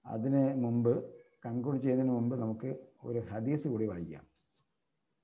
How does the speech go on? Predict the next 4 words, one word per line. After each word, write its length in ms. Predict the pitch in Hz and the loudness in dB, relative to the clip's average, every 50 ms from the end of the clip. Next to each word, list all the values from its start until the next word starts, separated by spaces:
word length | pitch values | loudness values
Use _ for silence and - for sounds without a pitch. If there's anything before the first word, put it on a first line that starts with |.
| _ _ _ _ _ _ _ _ _ _ _ _ _ _ _ _ _ _ _ _ _ _ _ _ _ _ 988 988 988 _ 988 988 _ _ _ _ _ _ _ _ _ _ _ _ _ _ _ _ _ _ _ _ _ - | _ _ _ _ _ _ _ _ _ _ _ _ _ _ _ _ _ _ _ _ _ _ _ _ _ _ _ _ _ _ _ _ _ _ _ _ _ _ _ _ _ _ _ _ _ _ _ _ _ _ _ _ _ -6
ആർക്കെങ്കിലും 520 | 110 123 131 135 139 143 143 139 139 139 | -2 0 2 4 4 4 4 4 4 4
ഇസ്ലാമിക് 380 | 123 - 131 135 135 143 143 135 | 4 2 2 2 4 4 2 2
സെന്ററിൽ 340 | - 143 143 135 143 147 143 | 2 2 2 4 2 2 4
നിന്ന് 380 | 139 139 143 139 139 139 - | 4 4 4 2 2 0 -4